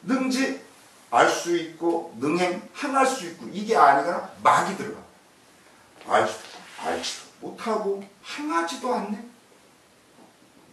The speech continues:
알지도 못하고 그 행할 수도 없다고 해. 참 이상하다. 모든 것은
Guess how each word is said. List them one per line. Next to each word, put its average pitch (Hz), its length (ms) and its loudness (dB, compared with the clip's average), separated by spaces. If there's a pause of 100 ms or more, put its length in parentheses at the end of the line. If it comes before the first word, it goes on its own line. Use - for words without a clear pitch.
(1800)
알지도 294 380 -4
못하고 233 680 0 (360)
그 294 420 -8
행할 339 320 0
수도 - 300 -4
없다고 254 300 -4
해. - 200 -8 (2000)
참 - 120 -16 (260)
이상하다. - 400 -14 (2000)
모든 240 380 -6
것은 - 400 -4